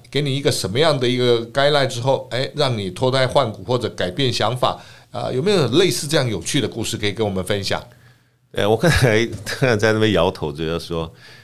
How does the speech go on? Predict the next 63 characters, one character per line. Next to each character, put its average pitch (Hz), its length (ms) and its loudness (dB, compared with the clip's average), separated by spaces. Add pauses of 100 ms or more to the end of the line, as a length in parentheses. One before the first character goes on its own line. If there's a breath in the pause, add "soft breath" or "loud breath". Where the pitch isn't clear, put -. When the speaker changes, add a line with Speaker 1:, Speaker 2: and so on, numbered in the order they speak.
(120)
Speaker 2:
呃， 82 280 -8
是 - 160 -2
不 131 80 2
是 127 140 2
外 107 180 6
商 87 180 -2
都 87 120 -4
很 80 160 -8
残 76 340 -8
酷、 - 100 -18 (120)
残 80 280 -6
酷 - 320 -4 (120)
啊， - 160 -12
残 - 240 -14
酷。 - 120 -18
Speaker 1:
是。 - 140 -8
Speaker 2:
所 101 80 -2
谓 104 80 2
的 104 80 0
残 95 220 -2
酷 95 160 -4
就 92 100 -4
是 90 80 -6
不 - 80 -6
近 131 220 2
情 90 340 -6
理。 - 180 -6 (560 loud breath)
然 78 140 -12
后 80 60 -4
我 78 40 -4
们 82 120 -6
过 95 180 0
去 - 140 -8
常 78 200 -8
讲 78 160 -10
说 76 140 -10
，“啊， 127 160 -8
这 165 140 -2
个 139 100 -2 (300)
员 120 240 0
工 147 240 4
呢， 120 160 4
他 127 180 -4
没 147 140 2
有 123 100 4
功 135 220 0
劳 117 100 4
有 113 100 2
苦 98 300 -8
劳 90 240 -6
啊， 98 320 -8 (480 loud breath)
哦， - 240 -14
他 135 140 -2
已 127 40 0
经 139 120 0
待 151 180 4
在 147 100 8
这 135 200 2
里 107 100 0
这 156 100 -2
么 147 120 4
久 104 320 0
了， 85 280 -2